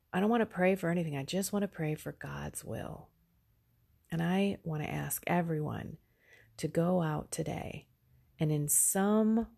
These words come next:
way bring Jesus to the world. Post something in social media.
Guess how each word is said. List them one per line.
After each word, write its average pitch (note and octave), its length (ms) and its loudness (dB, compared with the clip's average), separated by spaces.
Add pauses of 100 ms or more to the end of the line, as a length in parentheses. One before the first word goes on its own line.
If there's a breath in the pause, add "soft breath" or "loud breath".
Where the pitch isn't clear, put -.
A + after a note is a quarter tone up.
way D#3 800 2 (760)
bring G3 680 2 (640)
Jesus - 800 0 (520)
to F#3+ 600 2 (100)
the F3 140 2
world. C3+ 600 -2 (1300)
Post - 520 0 (120)
something D3 440 -4
in C3+ 280 -6
social C#3 380 -8
media. A3 500 2